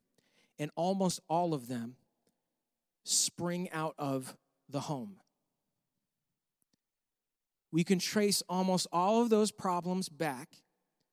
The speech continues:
to families. Ultimately, sin is the problem. Sin is the problem with everything.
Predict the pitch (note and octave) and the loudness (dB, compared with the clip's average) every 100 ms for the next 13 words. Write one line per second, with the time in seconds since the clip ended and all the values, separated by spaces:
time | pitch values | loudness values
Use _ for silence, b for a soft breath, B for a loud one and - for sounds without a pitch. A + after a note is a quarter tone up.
0 | _ _ _ _ _ _ _ - E3 - | _ _ _ _ _ _ _ -2 -2 -2
1 | D#3+ C#3+ A2 F#2+ - - _ _ _ _ | -4 -4 -8 -10 -12 -12 _ _ _ _
2 | _ _ _ _ _ _ _ _ _ _ | _ _ _ _ _ _ _ _ _ _
3 | _ _ _ _ _ _ _ _ _ _ | _ _ _ _ _ _ _ _ _ _
4 | _ _ _ _ _ _ _ _ _ _ | _ _ _ _ _ _ _ _ _ _
5 | G3 B3 - A#3+ F#3+ E3 D#3+ E3 - - | 4 4 4 2 2 0 -2 -4 -2 0
6 | - - C4+ D4 D4 B3 G3 - C#4+ C4+ | 4 4 4 4 2 0 -2 0 4 4
7 | F3+ D#3 D#3 A#3 _ _ _ _ - A3+ | 2 -2 -4 -8 _ _ _ _ 4 6
8 | C4 B3+ A#3+ B3+ B3+ C4+ C4 C4 C4 F3 | 6 4 4 4 4 6 6 6 4 0
9 | C#3 D3 C3 | -4 -4 -6